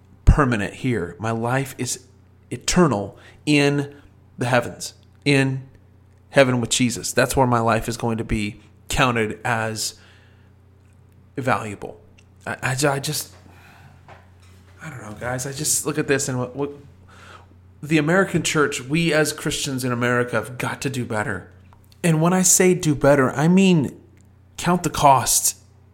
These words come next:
to following Christ. And man, if you name the name of Christ, let's go all in. Let's go all in and be willing to lay down our lives for the cause of Jesus. And s-, I mean, I know it doesn't cost us to show up to church.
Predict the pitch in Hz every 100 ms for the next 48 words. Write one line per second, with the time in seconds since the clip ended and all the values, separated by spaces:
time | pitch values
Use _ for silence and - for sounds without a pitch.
0 | _ - 131 - 127 123 120 - 127 120
1 | - - - 135 131 135 135 - 131 156
2 | 131 139 156 175 147 131 123 - 139 127
3 | - 131 - - 131 156 - 120 - 110
4 | 123 147 82 80 - _ _ _ _ -
5 | - 139 - - 151 160 135 107 127 165
6 | - 117 123 113 120 143 165 180 160 127
7 | 131 147 139 131 117 104 104 117 117 104
8 | 95 - 85 - - 120 127 131 110 110
9 | - 107 107 - - - - - - -
10 | _ _ _ _ - - 127 120 - -
11 | 135 143 123 - - - _ _ - _
12 | _ _ _ _ - - - _ _ -
13 | - 180 214 - - 170 165 - - 143
14 | 156 - 123 117 - 120 - 151 135 120
15 | 131 - 127 - 113 - - -